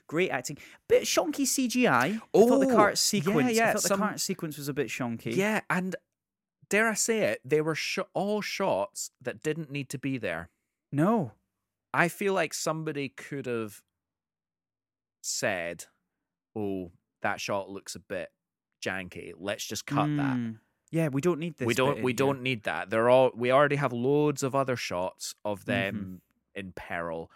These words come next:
Speaker 2: or
Speaker 1: Mm.
Speaker 2: we have lots of other shots from different angles of this one specific thing. Let's
Speaker 1: Yeah.
Speaker 2: not <laughs> use the ones that are shonky C G I.
Speaker 1: Well, well, that's it, because le-, lest we forget, the, the, the, the, the, the vice or the, the, the activity,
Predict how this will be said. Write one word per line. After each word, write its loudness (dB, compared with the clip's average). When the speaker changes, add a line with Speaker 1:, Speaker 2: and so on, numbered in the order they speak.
Speaker 2:
or -6
Speaker 1:
Mm. -2
Speaker 2:
we -4
have -2
lots -2
of -6
other -2
shots -6
from -16
different -10
angles -8
of -10
this -8
one -8
specific -12
thing. -10
Let's -4
Speaker 1:
Yeah. 2
Speaker 2:
not -4
<laughs> -20
use -6
the -6
ones -6
that -4
are -4
shonky -4
C -6
G 0
I. -
Speaker 1:
Well, -6
well, 0
that's 2
it, 2
because 0
le-, -4
lest -2
we -12
forget, 0
the, -2
the, 0
the, -8
the, -12
the, -2
the -4
vice 2
or 0
the, -2
the, -2
the -2
activity, -4